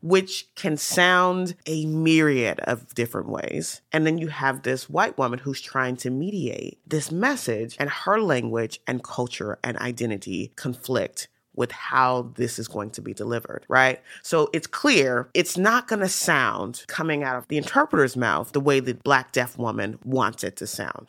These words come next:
right? So now apply this to nigga. Can you say it like it should be said?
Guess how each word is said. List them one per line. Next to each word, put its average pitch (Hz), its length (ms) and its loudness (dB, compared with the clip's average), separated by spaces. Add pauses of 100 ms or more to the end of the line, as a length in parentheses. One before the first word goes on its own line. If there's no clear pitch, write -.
right? 95 280 -4 (100)
So - 200 -4
now 208 420 4
apply 190 520 6
this 127 600 -2
to 285 100 0
nigga. 359 380 0 (120)
Can 170 320 -2
you 254 120 -2
say 110 400 -2
it 117 180 -6 (100)
like 143 360 0
it 151 140 -6
should - 260 -6
be 110 140 -8
said? - 380 -12